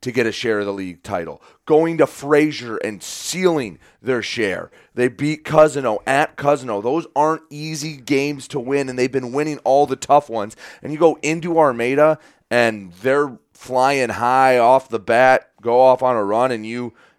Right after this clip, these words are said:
able to just calm the waters and take the lead into half and put them away in the fourth quarter with a seventeen-point effort in the fourth. That's a mature team, and that's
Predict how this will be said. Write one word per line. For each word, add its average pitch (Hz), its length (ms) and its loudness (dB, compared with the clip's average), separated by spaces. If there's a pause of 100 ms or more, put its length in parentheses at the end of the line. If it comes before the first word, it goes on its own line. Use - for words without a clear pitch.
able 120 280 -2
to 127 100 -4
just 113 220 -10
calm 120 320 -2
the 117 80 -2
waters 117 480 4
and 90 160 -12
take 117 240 -2
the 113 120 -4
lead 117 260 -4
into 110 240 0
half 113 420 2 (280)
and 95 420 -6 (160)
put - 260 -4
them 139 140 0
away 110 340 2
in 123 120 -2
the 101 80 -2
fourth 117 420 -4
quarter 117 480 -2 (160)
with 101 180 -6
a 104 60 -8
seventeen-point 117 1000 -4
effort 110 360 -2
in 113 80 -10
the 107 80 -4
fourth. 120 440 -2 (680)
That's 151 260 4
a 202 40 4
mature 175 460 -2
team, 160 300 -8
and 107 140 -8
that's 131 400 -2